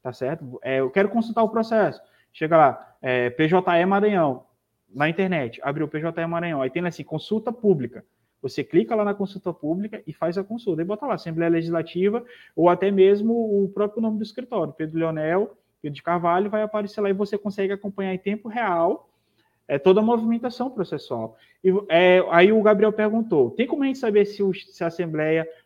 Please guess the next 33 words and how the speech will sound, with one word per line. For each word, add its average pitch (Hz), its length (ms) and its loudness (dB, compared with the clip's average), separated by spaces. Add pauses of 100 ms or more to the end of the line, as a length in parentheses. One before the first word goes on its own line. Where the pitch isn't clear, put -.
pagou 139 280 2
a 135 80 4
multa? 135 280 0
Tem. 220 520 -6
Hipoteticamente, 208 840 0
estamos 175 260 -2
trabalhando 185 380 2
no 190 60 -4
campo 196 240 -4
da 185 100 0
hipótese. 143 460 0 (440)
Vamos 180 260 0
supor 214 580 6
que 226 340 2
a 196 360 4
Assembleia 196 560 2
foi 214 220 4
multada 196 720 0
em 175 40 -4
cinco 233 300 -8
milhões. 190 580 -4 (1160)
Em 117 80 -12
cinco 185 240 -6
milhões 190 340 0
a 202 40 2
aplicação 202 420 -6
de 196 100 -6
multa. 151 400 -6 (800)
Primeiro, 185 800 6
é 135 140 -6
aberto 147 340 -6
o 180 40 -14
prazo 143 600 -6